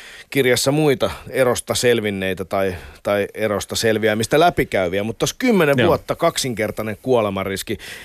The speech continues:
Speaker 1: Äsken Tunna luetteli aikamoinen, aikamoisen määrän Joonas Berghellin esiin tuomia,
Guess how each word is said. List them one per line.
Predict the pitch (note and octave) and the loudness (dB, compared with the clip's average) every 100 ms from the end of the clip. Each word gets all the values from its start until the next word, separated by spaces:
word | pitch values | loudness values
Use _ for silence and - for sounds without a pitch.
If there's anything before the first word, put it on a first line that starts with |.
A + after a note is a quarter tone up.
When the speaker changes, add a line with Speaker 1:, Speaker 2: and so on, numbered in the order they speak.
| - C#3 | -6 -2
Speaker 1:
Äsken | D#3 D#3 | 0 0
Tunna | F3+ E3+ C#3 | 2 4 4
luetteli | C3 A#2+ - B2 B2+ | 4 2 0 2 2
aikamoinen, | B2+ A#2+ A#2+ A#2+ A2+ | 2 0 -2 -2 -2
aikamoisen | C#3 C3+ B2+ A#2+ B2+ | -2 -2 -2 -4 0
määrän | B2+ A#2+ | 2 2
Joonas | B2+ B2 - | 2 0 0
Berghellin | D#3 D#3+ C3+ G#2+ G2 F#2+ _ - - - - - - | 2 4 2 0 -4 -10 _ -14 -12 -12 -16 -20 -8
esiin | B2 B2+ A#2 G#2 | -6 -4 -4 -6
tuomia, | A#2 G#2 G2+ G2+ | -4 -4 -2 -6